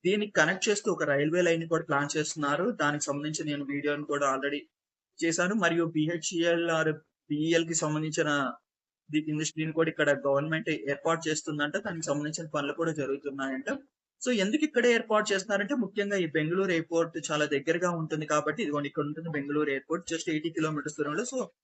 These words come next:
అందుకనే ఈ నేషనల్ హైవే ఫార్టీ ఫోర్ ని కేంద్రంగా చేసుకుని ఇక్కడ ఏర్పాటు చేస్తున్నారు. So ఇక్కడ నుంచి నేషనల్ హైవేలో ఫార్టీ ఫోర్ లోకి ఎంటర్ అయిపోయి అప్పుడు ఈజీగా బెంగళూరు ఎయిర్‌పోర్ట్ కి చేరుకోవచ్చు అని. So ఇది ట్వెల్వ్ లేన్ రోడ్ గా మారితే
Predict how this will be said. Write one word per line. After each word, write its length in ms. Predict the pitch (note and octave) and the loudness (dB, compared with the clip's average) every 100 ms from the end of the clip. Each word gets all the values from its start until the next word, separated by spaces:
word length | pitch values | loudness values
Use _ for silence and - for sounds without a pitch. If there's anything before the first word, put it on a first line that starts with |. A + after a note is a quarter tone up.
| _ _ _ - | _ _ _ -4
అందుకనే 420 | E3 A3+ A3+ D4+ - | -2 0 0 0 -2
ఈ 120 | F3+ G3+ | -4 -4
నేషనల్ 420 | E3+ G3+ - A#3+ A#3+ | 0 0 0 -2 -2
హైవే 200 | A3+ A3+ | 0 0
ఫార్టీ 340 | F3 F3 A3 | 0 0 -2
ఫోర్ 220 | G#3+ G#3 | -2 -2
ని 80 | G#3 | -2
కేంద్రంగా 460 | G3 E3+ F3 F#3 F3+ | 0 0 0 -2 -2
చేసుకుని 440 | F3 E3 - F3+ C#4+ - - - | -2 -4 -4 -4 -4 -6 -16 -10
ఇక్కడ 200 | E4 F#3+ E3+ | -2 2 4
ఏర్పాటు 380 | D#3+ E3+ E3+ E3 | 2 2 2 2
చేస్తున్నారు. 520 | C#3+ - C#3+ C3+ D3 | -2 -2 -2 0 0
So 140 | G3+ | 0
ఇక్కడ 260 | F3+ - E3+ | -2 0 -2
నుంచి 200 | E3+ F#3 | -2 -4
నేషనల్ 340 | G#3 F3 F#3 F3+ | -4 -4 -4 -4
హైవేలో 300 | E3+ E3+ E3+ E3 | -2 0 0 0
ఫార్టీ 280 | - D3+ D3+ | 0 0 0
ఫోర్ 180 | F3 E3+ | -2 0
లోకి 160 | E3+ D#3 | 0 -2
ఎంటర్ 200 | D3+ E3 | -2 -2
అయిపోయి 260 | E3+ G3 C4 | 0 -2 -2
అప్పుడు 180 | - D#3 | -2 -2
ఈజీగా 280 | D#3+ E3 E3 | -2 0 0
బెంగళూరు 400 | D3+ D3+ E3 D3 | -2 -2 0 0
ఎయిర్‌పోర్ట్ 340 | - D3+ C#3+ | 0 -4 -4
కి 100 | D3 - _ _ - | -8 -14 _ _ -4
చేరుకోవచ్చు 580 | D#3 C#3+ C#3+ C3+ C3+ D3 | 0 0 2 0 0 -2
అని. 140 | C3+ | -4
So 180 | - C4+ | -2 0
ఇది 180 | A#3+ A3 | 0 -2
ట్వెల్వ్ 340 | F3+ D#3+ G3+ | 4 4 6
లేన్ 220 | G#3+ A3 | 4 2
రోడ్ 220 | G#3+ F#3+ F#3 | 2 0 2
గా 140 | F#3+ | 0
మారితే 380 | E3+ E3 - | 2 0 0